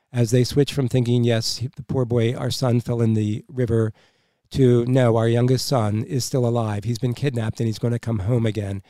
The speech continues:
And you can see that determination, and it really comes through in, in, in most of the articles I've read, most of the information we looked at today. They're a close family, they're a tight family, and, uh, well, just the fact that they were all there for that, for that fishing, uh, uh,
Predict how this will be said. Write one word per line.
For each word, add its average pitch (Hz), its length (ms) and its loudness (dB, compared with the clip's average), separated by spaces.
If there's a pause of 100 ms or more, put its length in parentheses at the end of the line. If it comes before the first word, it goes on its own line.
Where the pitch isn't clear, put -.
(260)
And 131 140 0
you 135 80 2
can 143 100 0
see 151 140 -4
that 135 160 2
determination, 123 680 2
and 120 100 0
it 147 60 -2
really 156 220 2
comes 131 260 -2
through 117 200 0
in, 117 100 2
in, 156 160 -10
in 151 260 -10 (140)
most 160 540 2
of 143 60 -2
the 131 80 0
articles 123 360 0
I've 117 180 0
read, 117 300 0 (680)
most 143 280 0
of 139 40 -12
the 135 80 0
information 127 420 0
we 120 100 0
looked 123 200 -4
at 123 80 -4
today. 120 240 -2
They're 113 140 0
a 113 40 -4
close 170 320 -6
family, 131 280 0
they're 113 120 -2
a 107 60 -4
tight 139 260 -8
family, 120 460 -4 (380)
and, 117 580 0
uh, 107 280 -4 (220)
well, 143 120 4
just 135 180 -2
the 143 80 -2
fact 135 180 0
that 135 80 2
they 123 100 2
were 123 120 2
all 120 120 2
there 117 220 0
for 120 120 -6
that, 104 220 -4 (320)
for 127 120 -8
that 107 180 -4
fishing, 104 600 -6
uh, 131 420 -12
uh, 139 100 -6